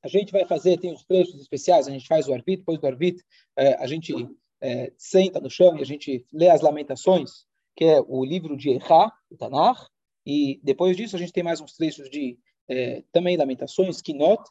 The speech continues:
são trechos de, que contam da, da passagem, da, da destruição do templo, et cetera.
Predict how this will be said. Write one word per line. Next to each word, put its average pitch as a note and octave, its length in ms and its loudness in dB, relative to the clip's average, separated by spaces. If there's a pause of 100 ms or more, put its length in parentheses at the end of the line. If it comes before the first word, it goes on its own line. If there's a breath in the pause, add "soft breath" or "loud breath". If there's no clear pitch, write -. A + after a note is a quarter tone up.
(180)
são - 560 -12
trechos C#3+ 380 0
de, B2+ 340 -10
que G#3+ 100 -20
contam A#3+ 320 -6
da, D#3 180 -4
da F3 200 -6
passagem, E3 420 2
da, B2 120 -12
da A#2 160 -12
destruição C#3+ 560 -6
do C3+ 80 -10
templo, E3 260 0
et - 60 -12
cetera. A#3+ 400 2